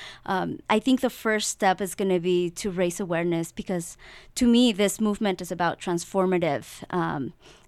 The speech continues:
a, a transformative movement where we can say, "You know what, this starts with me and how I make choices and my decisions, um, and how they're gonna impact my neighbors." Um, I, I, I always remind people that the first part of community wealth building is community.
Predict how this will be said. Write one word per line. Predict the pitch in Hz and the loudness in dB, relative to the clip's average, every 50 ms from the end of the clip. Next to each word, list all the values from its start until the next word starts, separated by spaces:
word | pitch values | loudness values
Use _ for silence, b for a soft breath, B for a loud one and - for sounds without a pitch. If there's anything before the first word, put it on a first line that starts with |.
| b - | b 0
a, | 190 175 - | 0 2 2
a | 196 | 0
transformative | - 226 208 196 - 311 339 320 302 269 214 180 | 0 0 0 0 2 2 4 4 4 2 0 0
movement | 190 185 175 175 170 175 170 170 - - | 0 -2 0 0 0 0 0 -2 -4 -4
where | 196 185 180 | -4 -4 -2
we | 180 196 175 | -2 -6 -6
can | - 185 180 | -4 -4 -4
say, | 175 - - - 185 175 175 | -4 -6 -4 -2 -2 0 0
"You | 175 190 214 | 0 0 0
know | 214 220 | 0 0
what, | 220 233 220 220 | -2 -4 -4 -4
this | - 196 - | -6 -10 -8
starts | - - 202 185 - - | -6 -6 -6 -6 -6 -6
with | 196 185 - - | -8 -8 -4 -2
me | 175 170 170 165 165 - B B B B B | -2 -2 0 -2 -4 -6 B B B B B
and | 190 190 185 | -6 -6 -4
how | - - 202 208 | -2 0 2 2
I | 202 196 | 2 2
make | 196 185 175 170 - | 2 2 0 0 -2
choices | - - 175 160 160 - - 165 156 165 165 - | -4 -6 -4 -4 -6 -8 -8 -8 -8 -8 -8 -8
and | - 180 180 180 | -6 -6 -4 -2
my | 180 185 196 | -2 -2 -2
decisions, | 185 202 185 - 190 175 - - 160 156 165 175 - - B B B B B B | -2 -6 -8 -6 -8 -8 -6 -6 -6 -6 -6 -6 -8 -12 B B B B B B
um, | 175 185 175 - - | -4 -2 -2 0 0
and | 220 220 226 | -2 0 2
how | 247 247 | 0 2
they're | 226 240 226 | 2 2 0
gonna | 220 220 208 190 | 0 0 -2 0
impact | - 196 196 175 - 196 175 170 - - | -2 -2 -2 -4 -4 -6 -6 -6 -6 -6
my | 170 165 | -4 -4
neighbors." | 170 175 175 175 170 - - 175 185 - - - B B B B B B - | -2 -2 -2 -2 -4 -6 -10 -8 -10 -10 -12 -14 B B B B B B -2
Um, | 175 165 175 175 - | -2 0 0 -2 2
I, | - 202 190 180 180 170 | 4 4 6 6 4 4
I, | - 208 190 180 - | 4 6 4 4 4
I | 190 196 | 6 6
always | 202 214 208 - | 6 6 4 2
remind | 220 208 185 190 180 | 2 0 0 0 0
people | - 208 185 - 185 170 | -2 -6 -4 -4 -2 0
that | 180 170 165 | 0 -2 -2
the | - 175 | -4 -10
first | - - 208 190 180 - - | -4 -2 -2 -2 -2 -2 0
part | 214 190 180 | 0 0 0
of | 170 - - | -2 -6 -6
community | - 202 185 185 190 202 196 202 | -6 0 2 2 2 2 2 -2
wealth | 170 170 165 175 - | 0 0 -2 -2 -2
building | - 226 214 208 220 214 - - | -2 -4 -2 0 -2 -2 -2 -2
is | 175 175 - - | -4 -4 -4 -6
community. | - 190 180 175 175 170 165 165 160 139 - _ | -6 -4 -2 -2 -2 -2 -4 -4 -6 -8 -10 _